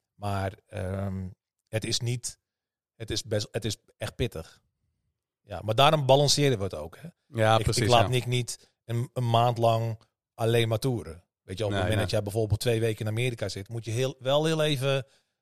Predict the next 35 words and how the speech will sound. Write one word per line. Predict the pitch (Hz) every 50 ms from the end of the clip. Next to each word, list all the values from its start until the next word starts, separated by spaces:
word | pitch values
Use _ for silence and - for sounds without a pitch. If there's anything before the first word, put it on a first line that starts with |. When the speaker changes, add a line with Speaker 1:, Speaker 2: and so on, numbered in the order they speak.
| _ _ _
Speaker 1:
even | - 135 131 123 127
een | 127
weekje | 123 131 127 127 - -
op | 123 - -
adem | 123 120 123 127 123
komen | - 120 117 113 113 117 113
en | 113
even | 107 101 113 113
niks. | 117 113 107 - -
En | - 113
dan | 110 107 107 107 - _ _ _ _
weer | _ 110 110 104 101 113
Europa | 107 107 113 113 104 110 107
dichtbij | 101 107 101 - 117 110 104 101 101 104 104 101
en | 104 104
dan | 104 101 101
weer, | 98 98 98 98 95
dan | 98 - _ _ _ _ _ _ _ _ _ - 90
Speaker 2:
Anders | 90
Speaker 1:
ga |
je | 107
Speaker 2:
is | 107
Speaker 1:
weer |
Speaker 2:
het | 92 107
gewoon | 104 107 107
Speaker 1:
naar | 101 104
Speaker 2:
niet |
Speaker 1:
de | 104
Speaker 2:
vol | 98 104 92 90
te |
Speaker 1:
volgende. | - 95 90 85 85 87 87 85 85
Speaker 2:
houden, | 85 85 85 107
nee. | 110 110
Speaker 1:
Nee, | 107 110
anders | 107 110 101